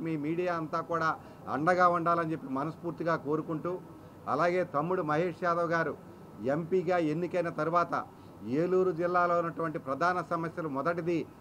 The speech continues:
పోలవరం ప్రాజెక్టు. పోలవరం అంటే ఐదు జిల్లాలకు పంట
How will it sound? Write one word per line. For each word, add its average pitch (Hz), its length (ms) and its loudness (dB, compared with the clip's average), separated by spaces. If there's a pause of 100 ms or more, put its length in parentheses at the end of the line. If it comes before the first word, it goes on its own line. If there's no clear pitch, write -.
(180)
పోలవరం 165 560 4
ప్రాజెక్టు. 143 420 0 (440)
పోలవరం 175 540 4
అంటే 160 200 0 (720)
ఐదు 175 260 4
జిల్లాలకు 180 520 4 (120)
పంట 156 180 -2